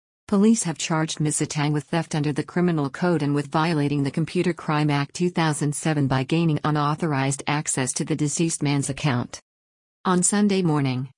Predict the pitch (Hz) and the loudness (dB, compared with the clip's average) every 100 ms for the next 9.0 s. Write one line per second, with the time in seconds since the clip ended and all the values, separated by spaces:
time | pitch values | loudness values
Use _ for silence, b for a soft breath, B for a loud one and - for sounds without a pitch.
0 | _ 196 185 202 220 233 - 175 170 165 | _ -4 0 2 2 2 0 0 0 0
1 | 143 143 - 160 160 - 143 - 156 147 | 0 0 -2 -2 -2 -2 -4 -2 0 2
2 | 143 139 160 160 175 - 147 147 151 156 | 0 0 0 2 0 2 0 0 0 0
3 | 139 156 151 147 143 147 165 165 151 147 | 0 -2 0 2 2 0 -2 -2 -2 0
4 | 160 156 151 147 147 151 139 147 156 147 | 0 2 2 0 0 0 0 -2 0 0
5 | 147 151 139 - 156 165 170 - 151 147 | 0 0 -2 -4 -4 0 0 0 -2 0
6 | 143 135 160 - 143 - 151 151 139 170 | 0 0 0 0 -4 0 0 0 -2 0
7 | 156 185 - - 156 147 - 139 139 - | 0 0 -2 -2 0 -2 -2 -4 -4 -4
8 | 143 - 165 175 - 139 131 135 131 | -4 0 0 0 -2 -2 -2 -4 -6